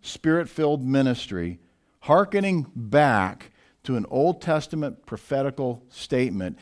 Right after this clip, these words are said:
now used in its perfect venue. You wondered what this, this rock of offense was. You wondered what this stumbling stone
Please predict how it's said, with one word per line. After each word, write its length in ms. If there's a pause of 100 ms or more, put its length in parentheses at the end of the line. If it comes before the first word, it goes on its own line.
(160)
now 420
used 680
in 140
its 180 (100)
perfect 560 (440)
venue. 580 (1080)
You 120
wondered 640 (640)
what 260
this, 400 (1500)
this 220
rock 500
of 380 (400)
offense 720
was. 460
You 100
wondered 400
what 220
this 160
stumbling 540
stone 540